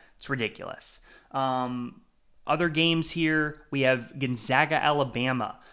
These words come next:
I think Gonzaga is really starting to get back to the team we expected. You know, Gonzaga did drop a couple games,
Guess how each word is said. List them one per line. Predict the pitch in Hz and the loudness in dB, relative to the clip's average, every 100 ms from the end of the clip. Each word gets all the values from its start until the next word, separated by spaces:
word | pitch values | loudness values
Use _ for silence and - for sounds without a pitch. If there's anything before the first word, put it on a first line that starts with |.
| - - - | -20 -20 -2
I | 139 | 0
think | 156 254 269 | 0 0 2
Gonzaga | 240 151 165 190 175 156 139 | 0 2 2 2 2 2 2
is | 135 - 131 | 0 -4 -8
really | 131 156 180 | -4 0 0
starting | - - 160 160 156 | 0 0 2 2 -2
to | 143 - 156 143 139 131 127 123 | -4 -2 0 0 -2 -4 -6 -2
get | 143 | 0
back | 143 139 | 2 0
to | - | -2
the | 131 | -8
team | 120 147 | -4 -2
we | 131 | 0
expected. | 117 - - 123 - 110 - | -2 -4 -2 -2 -2 -12 -8
You | 117 | -4
know, | 117 | -4
Gonzaga | 117 117 131 131 127 | -4 0 2 2 0
did | 113 135 147 151 - - - | -2 -2 -2 -6 -16 -20 -4
drop | 147 139 | -2 -2
a | 139 | -2
couple | - 135 117 | -4 -6 -4
games, | 127 131 131 135 131 | -2 0 -2 -6 -8